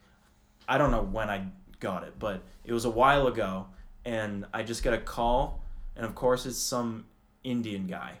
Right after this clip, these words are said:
and he's saying that there is a virus on my Mac computer, and I need to give him my login information for him to fix it. I don't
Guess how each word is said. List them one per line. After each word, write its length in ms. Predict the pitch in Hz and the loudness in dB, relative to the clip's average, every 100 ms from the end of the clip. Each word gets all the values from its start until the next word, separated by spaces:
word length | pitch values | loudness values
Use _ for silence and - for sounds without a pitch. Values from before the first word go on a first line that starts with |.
| _ _ _ _ _ - | _ _ _ _ _ -10
and 120 | 113 | -6
he's 120 | 110 | -4
saying 460 | - 139 127 131 123 | -2 0 0 0 0
that 320 | 113 107 - - - - | 0 0 -4 -14 -20 -18
there 340 | 107 113 107 101 | -4 0 0 0
is 360 | 107 104 95 | -2 -2 -4
a 360 | 110 107 98 95 95 | -6 -4 -4 -6 -8
virus 600 | 92 107 123 143 - - | -4 0 0 0 -2 -6
on 220 | 113 107 | -6 -4
my 220 | 101 95 | -4 -4
Mac 480 | 92 98 104 113 - | -2 -4 -4 -6 -8
computer, 640 | 101 92 - 120 95 85 - _ _ _ | -8 -8 -6 -4 -4 -6 -14 _ _ _
and 380 | 107 95 92 90 - - _ | -8 -4 -4 -6 -10 -20 _
I 140 | - | -10
need 540 | 104 104 107 107 101 95 - _ - | -8 -8 -8 -8 -8 -10 -16 _ -14
to 120 | 104 | -10
give 320 | 98 104 98 | -6 -6 -4
him 340 | 117 101 95 92 | -4 -4 -4 -6
my 220 | 104 92 | -8 -6
login 560 | 92 101 101 101 95 | -4 -2 -4 -4 -6
information 720 | 95 104 110 98 95 - 98 | -6 -8 -8 -6 -8 -8 -8
for 140 | 92 98 | -8 -6
him 100 | 95 | -6
to 80 | 87 | -6
fix 320 | - 123 - | -4 -4 -2
it. 160 | 190 190 - - - - - - - _ _ _ _ _ - | -2 -2 -10 -20 -20 -20 -20 -20 -20 _ _ _ _ _ -6
I 120 | 117 147 | -2 4
don't 280 | 190 143 | 4 4